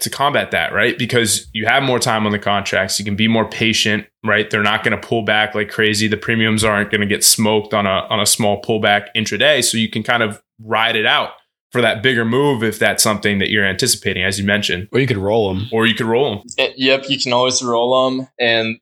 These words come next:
Speaker 3: I mean, like, with the trailing stop on options on weeklies, I feel like a trailing stop just pisses me off more than anything.
Speaker 1: Yeah.
Speaker 3: <laughs> Usually.
Speaker 2: I hate it.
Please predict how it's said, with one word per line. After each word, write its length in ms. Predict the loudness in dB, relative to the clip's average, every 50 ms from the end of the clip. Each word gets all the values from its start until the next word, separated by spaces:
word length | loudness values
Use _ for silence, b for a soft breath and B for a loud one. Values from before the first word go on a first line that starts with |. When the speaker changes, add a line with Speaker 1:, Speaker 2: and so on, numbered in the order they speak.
| _ 0
Speaker 3:
I 140 | 0 2
mean, 240 | 2 2 2 0 0
like, 220 | 0 -2 -2 -2 -6
with 100 | -6 -6
the 100 | -8 -10
trailing 440 | -10 -12 -14 -12 -12 -12 -14 -16
stop 500 | -16 -18 -18 -8 -4 0 2 2 2 0
on 180 | -2 -2 -2 -4
options 540 | -2 0 -2 -2 -2 -4 -6 -6 -6 -8 -8
on 160 | -6 -4 0
weeklies, 600 | 0 0 0 0 0 0 0 0 -2 -4 -6 -6 -4 -2
I 80 | -2 0
feel 160 | 2 0 0
like 100 | 2 0
a 80 | -2
trailing 380 | -2 -2 0 0 2 2 2 2
stop 400 | 0 2 2 4 2 2 2 -2
just 240 | -4 -6 -6 -2 0
pisses 360 | 0 2 2 2 0 0 0
me 120 | 0 0 0
off 300 | 2 2 2 0 -2 -2
more 160 | 0 0 0 2
than 220 | 0 0 0 0
anything. 560 | 0 2 0 0 0 0 2 2 2 0 -2 0
Speaker 1:
Yeah. 340 | 0 0 2 0 -2 -4 -6
Speaker 3:
<laughs> 40 | -6
Usually. 640 | -4 0 2 2 2 2 0 0 2 2 2 2 0 0
Speaker 2:
I 60 | 0
hate 220 | 0 2 2 2 2
it. 160 | 0 -2 -4